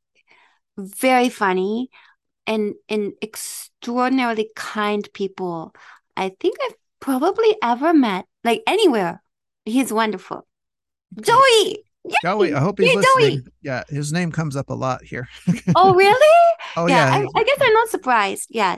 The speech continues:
Speaker 1: Joey is, is great.
Speaker 2: Now, uh, so he calls you this on stage. Now, were you a, were you always a good dancer, Anna?
Speaker 1: <laughs>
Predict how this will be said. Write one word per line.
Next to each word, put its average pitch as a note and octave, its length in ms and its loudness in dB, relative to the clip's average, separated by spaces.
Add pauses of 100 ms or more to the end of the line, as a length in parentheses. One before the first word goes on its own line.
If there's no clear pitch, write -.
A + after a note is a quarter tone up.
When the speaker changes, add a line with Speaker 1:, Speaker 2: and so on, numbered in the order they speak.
Speaker 1:
Joey B3 340 0
is, G#3+ 360 -4
is F#3+ 160 -10
great. - 480 -14 (120)
Speaker 2:
Now, D3+ 420 0 (200)
uh, D3+ 100 -8
so C#3+ 340 -4
he C#3 140 -2
calls G3+ 260 -2
you E3 60 -4
this C3+ 100 -8
on C3+ 140 -4
stage. C#3 440 -4
Now, C3 160 -8
were C3+ 120 -10
you D3+ 240 -6
a, C#3+ 320 -6
were C3+ 200 -12
you C#3+ 160 -4
always D#3 260 -6
a D3+ 60 -10
good D3+ 180 -6
dancer, F#3+ 520 -8
Anna? A3+ 340 -6
Speaker 1:
<laughs> - 60 -20